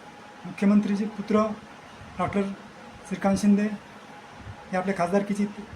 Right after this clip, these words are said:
हॅट्रिक साधतील का? जनमानसात फडणवीस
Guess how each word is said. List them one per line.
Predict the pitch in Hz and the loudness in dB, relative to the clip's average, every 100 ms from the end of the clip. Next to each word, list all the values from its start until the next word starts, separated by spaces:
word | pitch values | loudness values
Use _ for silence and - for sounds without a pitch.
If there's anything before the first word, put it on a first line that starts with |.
| - - - - | -18 -20 -20 -12
हॅट्रिक | 170 196 196 | -8 -4 0
साधतील | 185 185 208 | 0 2 0
का? | 208 214 - - - - - - - - - - - - - - - - - - - - - - 214 - - - - - - - - | 0 -4 -8 -18 -20 -20 -20 -20 -20 -20 -20 -20 -18 -18 -18 -20 -20 -20 -20 -20 -20 -20 -20 -20 -20 -20 -20 -20 -20 -20 -20 -18 -8
जनमानसात | 165 202 208 208 208 208 214 - - - - - - - - - - - 160 | 4 8 10 8 8 4 2 -4 -18 -18 -18 -18 -20 -20 -20 -20 -20 -12 0
फडणवीस | 196 208 214 202 | 6 8 6 2